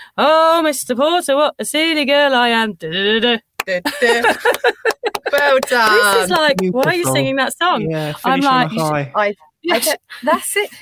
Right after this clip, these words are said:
Speaker 2: Now, I have never heard that song before of you, William. <laughs> She reckons it's a really well-known song.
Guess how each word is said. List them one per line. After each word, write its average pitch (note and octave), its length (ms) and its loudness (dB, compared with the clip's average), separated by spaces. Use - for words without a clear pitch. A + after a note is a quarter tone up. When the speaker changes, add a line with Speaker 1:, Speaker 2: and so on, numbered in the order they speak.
Speaker 2:
Now, D#4 240 2
I C#4 120 4
have C#4+ 120 0
never B3 240 0
heard A3 220 -4
that G3 180 -12
song G3+ 180 -8
before F3+ 380 -2
of F#3+ 120 0
you, B3 160 0
William. G#3 460 0
<laughs> - 80 -4
She C#4+ 80 0
reckons A#3 320 0
it's B3+ 220 -2
a - 80 0
really B3 280 0
well-known B3 560 0
song. A3 840 0